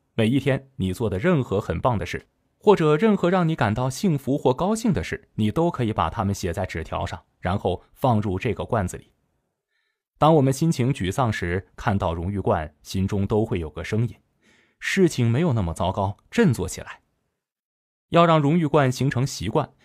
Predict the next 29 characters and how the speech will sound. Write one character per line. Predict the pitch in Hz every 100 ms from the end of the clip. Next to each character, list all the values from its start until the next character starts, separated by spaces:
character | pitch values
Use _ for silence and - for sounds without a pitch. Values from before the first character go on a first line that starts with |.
| _ _
每 | 127 131
天 | 131 165
都 | 156
往 | 135 127
里 | 104 80
面 | 85
放 | 98 139
点 | 107 82
什 | -
么。 | 85 - _ _ _ _ _ _
如 | 143
果 | 151
实 | 135 - 180
在 | 208 165
想 | - 87
不 | 87
出 | -
任 | 117 127
何 | 98 90
事 | - 90
情， | - - _ _
那 | - 120
就 | 110 95
写 | - 80 80 82 -
“我 | - 98
今 | 87 120
天 | 123 127
没 | 117 175
死”。 | - - -